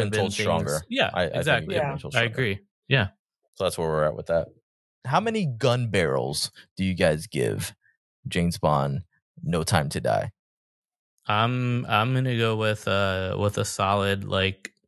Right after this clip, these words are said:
Speaker 1: nine out of ten.
Speaker 2: Nine out of ten gun barrels
Speaker 1: Yes.
Speaker 2: for No Time to Die. Omar, what do you give it?
Speaker 3: Uh, seven point five.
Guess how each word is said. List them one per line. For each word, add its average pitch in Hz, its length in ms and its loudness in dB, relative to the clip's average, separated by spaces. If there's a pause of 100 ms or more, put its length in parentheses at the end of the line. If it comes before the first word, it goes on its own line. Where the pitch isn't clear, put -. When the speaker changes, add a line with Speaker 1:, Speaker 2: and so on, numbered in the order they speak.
(120)
Speaker 1:
nine 95 440 2
out 92 120 0
of 92 80 -6
ten. 90 300 -2 (880)
Speaker 2:
Nine 92 420 0
out 92 140 2
of 90 80 -2
ten 85 300 0
gun 80 200 2
barrels 64 440 -2 (260)
Speaker 1:
Yes. 90 220 -2
Speaker 2:
for 78 180 4 (260)
No 76 180 2
Time 73 240 2
to 78 100 -6
Die. 65 240 2 (500)
Omar, 95 460 0 (580)
what 85 100 0
do 85 60 2
you 80 40 0
give 80 120 4
it? - 120 -2 (960)
Speaker 3:
Uh, 240 320 0
seven 233 360 0
point 185 220 2
five. 151 400 -2